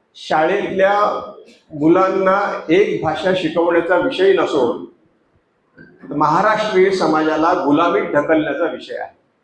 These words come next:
हे केवळ शैक्षणिक, भाषिक अतिक्रमण नसून हे सामाजिक, सांस्कृतिक अतिक्रमण आहे आणि अठराव्या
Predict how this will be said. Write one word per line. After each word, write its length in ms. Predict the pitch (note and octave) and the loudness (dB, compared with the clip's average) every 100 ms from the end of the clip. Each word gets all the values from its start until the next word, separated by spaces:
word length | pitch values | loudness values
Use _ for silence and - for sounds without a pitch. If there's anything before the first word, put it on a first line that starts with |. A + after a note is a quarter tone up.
| _ _ _ _ _ _ G5 - _ _ _ _ _ _ _ _ _ _ | _ _ _ _ _ _ -20 -20 _ _ _ _ _ _ _ _ _ _
हे 180 | - F#3 | -2 0
केवळ 420 | G#3 F3+ F3+ F#3+ A3 | 2 2 2 2 0
शैक्षणिक, 720 | F3+ E3 E3+ G3 G3+ G#3 G#3 - - - _ _ _ _ _ _ - | 0 0 0 0 2 0 -2 -10 -18 -20 _ _ _ _ _ _ -2
भाषिक 480 | C#3+ D3 G#3+ A#3+ F#3+ | 0 0 0 -2 -2
अतिक्रमण 640 | - G#3 G3 F#3 F3+ E3+ | -2 0 0 0 0 0
नसून 400 | D#3 D#3+ D#3+ E3 - - - _ _ _ _ _ _ _ | 0 0 0 0 -6 -12 -18 _ _ _ _ _ _ _
हे 200 | D3 G3 | -2 0
सामाजिक, 720 | - D#3+ D#3+ F#3+ F#3 G#3 A3 G3+ - - _ | 0 -2 0 -2 0 0 0 -6 -14 -20 _
सांस्कृतिक 760 | - E3+ E3 - G3+ - B3 F#3+ | -8 -2 -2 0 -2 0 0 0
अतिक्रमण 560 | F3+ F#3 F3+ D#3+ D3+ | 0 0 0 0 0
आहे 300 | C3+ B2 B2+ - - _ - - _ _ _ _ _ _ _ _ _ - | -2 0 -2 -2 -10 _ -20 -20 _ _ _ _ _ _ _ _ _ -4
आणि 320 | D#3+ F#3+ A3 | -2 0 0
अठराव्या 640 | A3 E3 D#3 E3 G3 G#3 | 0 -2 -2 0 0 2